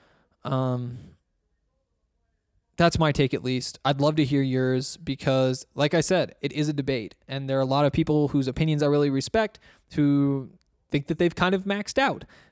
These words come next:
that they are doing everything they can, that these guys can't play any better than they have. I just think there's so many mistakes that they can get cleaned up, that they can take a small, a step, but they can't take a jump. Um, again,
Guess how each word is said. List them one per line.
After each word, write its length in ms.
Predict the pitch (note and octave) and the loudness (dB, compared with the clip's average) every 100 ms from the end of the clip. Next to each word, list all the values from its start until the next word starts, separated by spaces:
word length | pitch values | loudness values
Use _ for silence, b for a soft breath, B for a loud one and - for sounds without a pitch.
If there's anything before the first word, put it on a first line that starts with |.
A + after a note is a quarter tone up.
| - | -8
that 100 | C#3+ | 0
they 100 | D3+ | 2
are 140 | D#3+ | 4
doing 280 | D3+ D#3+ D3+ | 4 2 2
everything 320 | C#3+ D3 C#3+ | 0 0 0
they 100 | C3+ | -2
can, 280 | - D3+ A#2+ | 0 -2 -2
that 120 | G2+ | -4
these 200 | C3+ C#3+ | -2 0
guys 280 | C#3 C3 B2 | 0 -2 -4
can't 420 | - D3 C3+ - | -4 -4 -4 -6
play 260 | - C#3 C3 | -4 -2 -2
any 140 | B2+ | -4
better 220 | B2 B2 | -2 -2
than 140 | A#2 A#2 | -2 -6
they 120 | F#2+ | -6
have. 400 | - C#3 B2+ B2+ b b - | 0 2 2 -2 b b 0
I 100 | D3+ | 2
just 100 | E3 | 2
think 120 | D3+ | 2
there's 160 | D3 | 0
so 160 | - C3+ | 0 0
many 140 | C3+ | 0
mistakes 400 | B2+ - B2 B2+ | -2 -4 -4 -4
that 120 | B2 B2 | -6 -4
they 80 | |
can 100 | C3 | -4
get 160 | A#2+ - | -6 -6
cleaned 220 | C3+ C3 | -4 -2
up, 180 | C3 - | -2 -2
that 120 | - | -8
they 100 | - | -8
can 280 | - D3+ D3+ | -2 0 0
take 280 | - C#3 - | 0 -2 -4
a 60 | - | -10
small, 360 | - F3+ F3 C#3 | -4 0 0 0
a 60 | |
step, 420 | - - G3 F#3 - | -2 0 0 -2 -4
but 140 | D#3 C#3+ | -4 -4
they 80 | |
can't 260 | C#3 D#3+ C#3 | -4 -4 -2
take 200 | D3 B2+ | -4 -4
a 40 | |
jump. 320 | B2+ A#2+ A2+ - b b b b b b - | -4 -6 -8 -12 b b b b b b -6
Um, 580 | C3+ C3 B2+ B2 B2 D3 - _ _ - | -2 0 -2 -4 -8 -14 -20 _ _ -6
again, 360 | C#3+ G#3+ F#3+ | 0 2 2